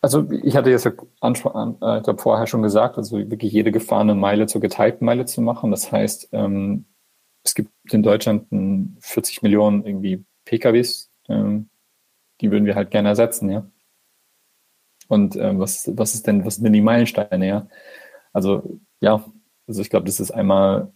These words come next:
das, was auch nicht unbedeutsam ist, ist, glaub ich, einfach die Anzahl an, ähm, in den Städten, wo wir aktiv sind, die Anzahl der, der Privat-P K Ws, sei es irgendwie im Verhältnis zu den Haushalten oder Neuanschaffungen oder Ähnliches, einfach mal, ähm,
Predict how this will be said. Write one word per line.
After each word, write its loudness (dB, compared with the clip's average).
das, -8
was -2
auch 0
nicht 0
unbedeutsam 2
ist, -8
ist, -10
glaub -2
ich, -6
einfach -4
die 0
Anzahl 2
an, -2
ähm, -4
in 2
den 4
Städten, 0
wo 2
wir 0
aktiv -4
sind, -4
die -2
Anzahl 2
der, 2
der -4
Privat-P 0
K 0
Ws, 0
sei 2
es -6
irgendwie -2
im -4
Verhältnis 0
zu -4
den -2
Haushalten 0
oder 0
Neuanschaffungen -2
oder 0
Ähnliches, -4
einfach -8
mal, 0
ähm, -4